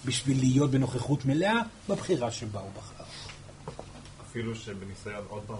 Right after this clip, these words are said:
Speaker 2: ועוד פעם אני לא מצליח
Speaker 1: אפילו,
Speaker 2: לקבל בנוכחות.
Speaker 1: אפילו, כי הגיע הזמן לשבור את העוד פעם ועוד פעם. ואם זה לא יקרה בגלגול הזה, זה יקרה רק בגלגול הבא.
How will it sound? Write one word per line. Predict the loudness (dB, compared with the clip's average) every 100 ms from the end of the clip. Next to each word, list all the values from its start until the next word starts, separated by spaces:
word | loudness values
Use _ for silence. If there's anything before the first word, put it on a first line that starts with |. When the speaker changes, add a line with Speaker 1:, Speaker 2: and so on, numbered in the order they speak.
| -6
Speaker 2:
ועוד | -4 -4
פעם | -6 -8
אני | -10 -8
לא | -8
מצליח | -8 -6 -6 2
Speaker 1:
אפילו, | 6 6
Speaker 2:
לקבל | 6 2
בנוכחות. | -2 -6 -10 -4
Speaker 1:
אפילו, | 0 0 0 4 6 6 2 -10 -16 -16 -12
כי | -10 0
הגיע | 8 10
הזמן | 10 8 6
לשבור | 4 4 4
את | 4 -2
העוד | -8 -8
פעם | -8 -8
ועוד | -10 -12
פעם. | -14 -14 -16 -6 2
ואם | 2
זה | 4
לא | 4
יקרה | 6 6
בגלגול | 6 4 6 8
הזה, | 8 8 6 6 -2 4
זה | 6
יקרה | 8 10 10
רק |
בגלגול | 10 8 8 10 10
הבא. | 12 10